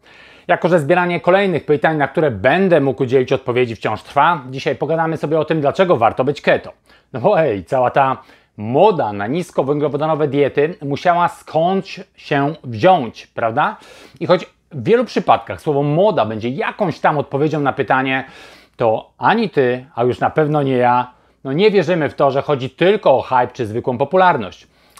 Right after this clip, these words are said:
Wielu z nas doświadcza przecież pozytywnych skutków stosowania diet tak niskowęglowodanowych, że aż ketogenicznych i o tym właśnie w dzisiejszym odcinku. Zatem dzisiaj kolejny odcinek Top dziesięć wszystkiego o keto,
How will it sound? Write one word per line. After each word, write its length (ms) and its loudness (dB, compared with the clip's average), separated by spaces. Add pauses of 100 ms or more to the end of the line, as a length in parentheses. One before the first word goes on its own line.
Wielu 260 2
z 60 -4
nas 200 -2
doświadcza 640 -2
przecież 320 -6
pozytywnych 560 -4
skutków 400 -4
stosowania 480 -2
diet 440 -2
tak 300 -4
niskowęglowodanowych, 1040 0
że 120 2
aż 100 2
ketogenicznych 800 -4 (300)
i 120 2
o 140 2
tym 200 -2
właśnie 440 0
w 40 -8
dzisiejszym 560 -6
odcinku. 500 -2 (540)
Zatem 300 2
dzisiaj 260 0
kolejny 320 4
odcinek 480 -6
Top 260 -2
dziesięć 480 -2
wszystkiego 460 0
o 60 -4
keto, 540 -2